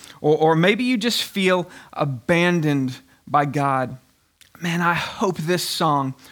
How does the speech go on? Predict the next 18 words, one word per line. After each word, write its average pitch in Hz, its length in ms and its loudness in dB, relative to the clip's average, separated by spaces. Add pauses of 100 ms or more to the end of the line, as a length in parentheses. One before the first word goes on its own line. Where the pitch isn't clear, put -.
(100)
would 151 120 -2
begin 156 420 2
to 175 80 -4
give 147 260 0
you 151 80 0
some 147 220 0
encouragement. 135 680 -2 (560)
You 170 120 2
know, 170 220 2 (1160)
we 175 140 2
have 185 160 2
scriptures 170 580 -2
that 147 160 -4 (320)
ha-, 165 220 -6
are 165 100 2
filled 254 540 0
with 208 180 0
promises 160 600 0